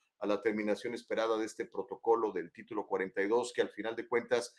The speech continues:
Biden lo quiso levantar, pero un, ah, juez de Luisiana lo impidió. Así que ahí está la cosa. La gente en Texas, eh, eh, son los que más están batallando, los, los agentes fronterizos, porque, eh, la ola de inmigrantes es enorme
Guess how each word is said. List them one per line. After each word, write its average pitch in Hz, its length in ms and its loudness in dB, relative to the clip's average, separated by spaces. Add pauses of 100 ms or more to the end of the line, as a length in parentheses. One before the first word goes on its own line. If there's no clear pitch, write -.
(240)
Biden 120 360 8
lo 113 100 4
quiso 113 240 -6
levantar, 117 520 2
pero 98 380 2
un, 123 400 0
ah, 98 280 4
juez 110 260 6
de 110 100 4
Luisiana 101 460 0
lo 95 240 0
impidió. 113 880 8 (380)
Así 139 300 -2
que 135 400 8 (380)
ahí 123 200 4
está 139 200 2
la 139 180 2
cosa. 139 480 4
La 107 120 2
gente 147 280 0
en - 180 -4
Texas, 131 760 4
eh, 92 500 -4 (320)
eh, 98 260 0
son 117 160 -2
los 110 100 -10
que 113 80 -2
más 113 160 2
están 120 180 -4
batallando, 110 520 2
los, 95 300 -4
los 90 140 -10
agentes 101 360 -6
fronterizos, 104 540 -6
porque, - 340 -8 (280)
eh, 98 120 0
la 98 180 4
ola 123 200 6
de 139 100 -2
inmigrantes 113 600 -4
es 120 300 -4
enorme 104 720 0